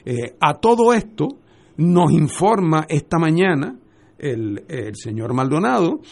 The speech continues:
de que él venía haciendo unas investigaciones en Hacienda. Cuando él dice "veníamos haciendo", ¿quiénes son veníamos? No se refiere a las investigaciones del F B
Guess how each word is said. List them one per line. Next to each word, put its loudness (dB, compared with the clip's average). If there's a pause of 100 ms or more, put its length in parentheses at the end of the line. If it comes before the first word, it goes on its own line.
(260)
de 0
que 2
él 2
venía 2
haciendo -2
unas -2
investigaciones -4
en -4
Hacienda. -4 (640)
Cuando 0
él -2
dice -2
"veníamos 0
haciendo", -2
¿quiénes -2
son 0
veníamos? -6 (560)
No 4
se 2
refiere 0
a -2
las 2
investigaciones -2
del -2
F -4
B -8